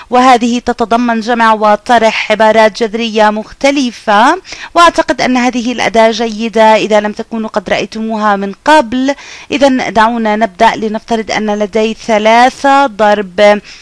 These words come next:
الجذر التربيعي لثمانية، وقد تعلمنا سابقا أنه الجذر التربيعي الموجب لثمانية ناقص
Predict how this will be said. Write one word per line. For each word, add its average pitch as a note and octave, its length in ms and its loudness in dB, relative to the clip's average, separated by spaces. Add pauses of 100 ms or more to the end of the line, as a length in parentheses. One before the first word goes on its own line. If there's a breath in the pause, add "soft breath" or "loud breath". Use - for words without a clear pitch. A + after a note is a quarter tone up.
(320 loud breath)
الجذر A#3 300 0
التربيعي A3+ 520 -2
لثمانية، A3+ 680 0
وقد B3 220 -2
تعلمنا G3 440 -4
سابقا F#3+ 360 -4
أنه G3 340 -8
الجذر G3 260 -10
التربيعي G3 520 -6
الموجب A3+ 760 -4
لثمانية F#3+ 800 -2 (440 loud breath)
ناقص B3 680 2